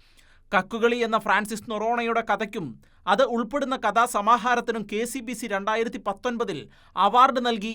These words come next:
ഈ ആശയത്തിൽ മാറ്റം വരുത്തിയിട്ടില്ല. ക്രൈസ്തവരാണ് നാടകത്തിന് വേദിയൊരുക്കാൻ മുൻപന്തിയിലെന്നും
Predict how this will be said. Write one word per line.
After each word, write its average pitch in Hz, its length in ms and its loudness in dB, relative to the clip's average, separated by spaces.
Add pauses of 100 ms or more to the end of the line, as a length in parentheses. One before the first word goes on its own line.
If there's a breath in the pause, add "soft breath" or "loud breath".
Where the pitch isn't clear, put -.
(120)
ഈ 185 120 -8 (120)
ആശയത്തിൽ 226 560 -4
മാറ്റം 208 440 -4
വരുത്തിയിട്ടില്ല. 214 720 -4 (120)
ക്രൈസ്തവരാണ് 262 800 4
നാടകത്തിന് 247 500 2
വേദിയൊരുക്കാൻ 240 640 0
മുൻപന്തിയിലെന്നും 226 840 0